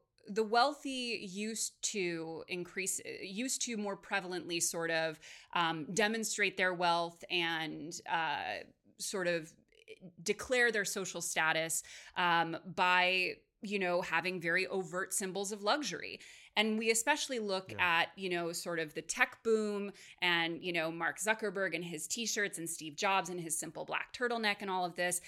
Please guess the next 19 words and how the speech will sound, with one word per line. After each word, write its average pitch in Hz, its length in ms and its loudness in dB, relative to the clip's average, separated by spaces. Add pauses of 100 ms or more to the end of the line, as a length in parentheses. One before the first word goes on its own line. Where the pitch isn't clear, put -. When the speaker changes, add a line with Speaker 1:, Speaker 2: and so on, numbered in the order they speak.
(240)
Speaker 1:
And 247 120 8
it 277 160 4
really 339 280 2
has 254 320 2
become 208 580 -2
a 185 100 2
documented 185 640 0
socio-, 180 520 -4
sociological 175 640 -2
phenomenon 214 540 2
in 175 80 -2
the 175 60 -2 (140)
past 175 280 -2 (380)
several 185 580 2
years 185 380 0
and, 175 260 -4
and 156 640 -2
recent 180 300 -2
decades 220 600 0